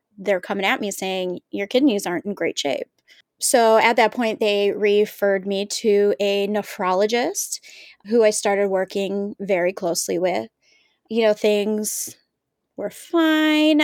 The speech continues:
I was doing really well. And then,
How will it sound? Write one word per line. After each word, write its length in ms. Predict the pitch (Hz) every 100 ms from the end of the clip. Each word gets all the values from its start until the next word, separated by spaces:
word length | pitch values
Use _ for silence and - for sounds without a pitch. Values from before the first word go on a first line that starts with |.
| -
I 360 | 208 202 196 202
was 560 | 196 196 190 190 - - - - _ -
doing 360 | 202 196 196
really 300 | 202 185 185
well. 600 | 196 262 254 254 254 262 262 - - - -
And 240 | 220 214
then, 720 | 208 202 202 196 196 196 214